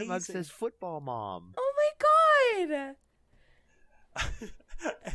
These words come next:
Speaker 1: And number three, a, be-, like, we hint at it with the,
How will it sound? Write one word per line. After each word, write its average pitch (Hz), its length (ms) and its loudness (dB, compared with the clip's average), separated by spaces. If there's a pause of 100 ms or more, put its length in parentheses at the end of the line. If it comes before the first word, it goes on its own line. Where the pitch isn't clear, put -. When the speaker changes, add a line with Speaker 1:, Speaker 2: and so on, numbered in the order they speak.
(160)
Speaker 1:
And 165 140 -6
number 196 260 -6
three, 240 580 -6 (920)
a, 147 480 -4 (680)
be-, 151 240 -10
like, 120 280 -8 (480)
we 127 180 -6
hint 156 200 -6
at 180 100 -2
it 180 60 -6
with 165 100 -8
the, 156 180 -6